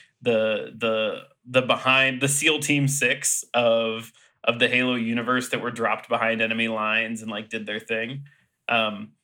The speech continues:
and again, like, it just, it has a place in the series and it, it did its own little story.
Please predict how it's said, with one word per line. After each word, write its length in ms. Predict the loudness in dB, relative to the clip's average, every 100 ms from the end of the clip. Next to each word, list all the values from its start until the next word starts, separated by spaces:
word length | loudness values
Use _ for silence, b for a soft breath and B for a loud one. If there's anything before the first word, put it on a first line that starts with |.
| _
and 200 | 2 2
again, 280 | 4 4 2
like, 160 | 0 -4
it 100 | -2
just, 240 | -2 -2 0
it 140 | 2
has 160 | 4 2
a 40 |
place 380 | 2 0 0 -2
in 80 | -6
the 60 | -8
series 540 | -4 -4 -4 -6 -8
and 100 | -2
it, 160 | -2 0
it 220 | -4 -4
did 160 | -8 -8
its 200 | -8 -10
own 160 | -10 -8
little 180 | -8 -8
story. 540 | -6 -4 -4 -4 -8